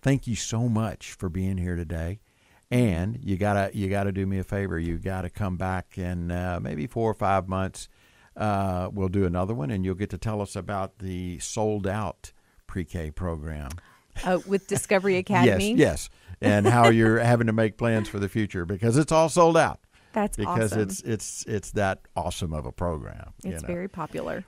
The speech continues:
Speaker 1: Well, ladies and gentlemen, don't go away. When we come back, Justin Gilbreth,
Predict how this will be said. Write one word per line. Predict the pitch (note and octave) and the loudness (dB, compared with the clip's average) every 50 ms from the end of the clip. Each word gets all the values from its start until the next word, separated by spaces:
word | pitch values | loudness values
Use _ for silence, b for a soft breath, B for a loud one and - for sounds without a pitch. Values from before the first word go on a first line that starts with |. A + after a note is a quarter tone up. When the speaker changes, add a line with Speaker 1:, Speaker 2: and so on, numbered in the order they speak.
| _ | _
Speaker 1:
Well, | - - A#2+ | 0 2 4
ladies | B2 C#3 D#3 E3+ E3 C3+ B2 | 6 6 6 6 4 2 0
and | C#3 | 2
gentlemen, | A#2+ D3 D#3 E3 D#3+ D3+ C#3 B2+ A#2+ A2 G#2+ G2+ | 4 4 4 4 4 2 2 2 2 2 0 2
don't | F#2+ C#3+ D#3 D#3 - | 2 2 2 2 2
go | C3 C#3+ | 2 4
away. | C#3 C3 B2 A#2 A#2+ B2 B2+ C3 C3+ C3+ C#3+ | 6 6 6 6 6 6 8 8 6 6 4
When | C3+ A2+ G#2 G#2 | 4 2 2 2
we | B2 C3+ | 0 -2
come | - - D#3 D3 C3+ | 0 0 0 0 2
back, | A2+ B2+ B2+ C3+ B2+ - - _ | 2 2 2 2 0 -4 -8 _
Justin | - G#2+ A#2 C#3 - - - D3+ D3+ D3 C3+ A2+ F#2+ | -6 -6 -6 -6 -6 -6 -6 -6 -4 -4 -6 -4 -2
Gilbreth, | G2 A#2 D#3 G3 G#3 E3 B2+ F#2+ D#2 - - - - | 0 2 2 2 2 0 0 0 -2 -6 -12 -18 -20